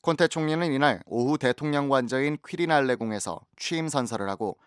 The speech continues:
새 정부 출범을 공식적으로 선언했습니다. 콘테 총리는 행사를 마친 뒤 바로 총리 관저로 이동해 업무를 시작했습니다.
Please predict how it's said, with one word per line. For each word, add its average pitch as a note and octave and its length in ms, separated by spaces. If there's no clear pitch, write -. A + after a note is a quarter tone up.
새 D#3+ 240
정부 C#3 320
출범을 C#3 460
공식적으로 C3 720
선언했습니다. F2+ 760
콘테 E3 260
총리는 D3+ 480
행사를 D#3+ 420
마친 C3+ 360
뒤 A2+ 180
바로 A#2+ 220
총리 F3 340
관저로 B2 460
이동해 A2 400
업무를 A2 400
시작했습니다. F2+ 800